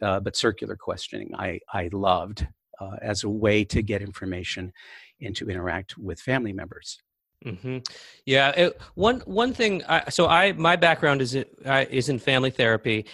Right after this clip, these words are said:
Speaker 2: And one challenge that I had transitioning from family therapy to pact was that in family therapy, th-, there's such a focus on differentiation, on kind of getting everybody to kind of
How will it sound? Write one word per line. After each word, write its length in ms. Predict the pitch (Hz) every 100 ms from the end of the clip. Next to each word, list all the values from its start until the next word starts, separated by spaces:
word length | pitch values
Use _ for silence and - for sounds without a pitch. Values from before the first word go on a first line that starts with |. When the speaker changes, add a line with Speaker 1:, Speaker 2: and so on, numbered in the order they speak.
| -
Speaker 2:
And 140 | 143 156
one 280 | 208 247 - _ _ _ _ _
challenge 420 | - 175 170 185 143
that 100 | 135
I 160 | 139
had 360 | 139 131 113 -
transitioning 720 | - 120 120 135 147 127 113
from 320 | - 120 113
family 280 | - 139 139
therapy 320 | 147 123 131
to 80 | 113
pact 560 | - 127 120 104 _ - - _ _
was 260 | 135 139 131
that 120 | 147
in 100 | 139
family 260 | 156 156 151
therapy, 420 | 147 131 139 120
th-, 140 | 117 -
there's 360 | 131 131 123 -
such 380 | - 139 - -
a 200 | 127 113 - _ _ -
focus 440 | 165 - 135 - -
on 160 | 123
differentiation, 920 | 117 - 123 113 - 113 110 - 104 110
on 120 | 104
kind 200 | 127 117
of 100 | 107
getting 340 | 127 131 135
everybody 420 | 123 120 120 120
to 100 | 113
kind 200 | 110 123
of 80 | 110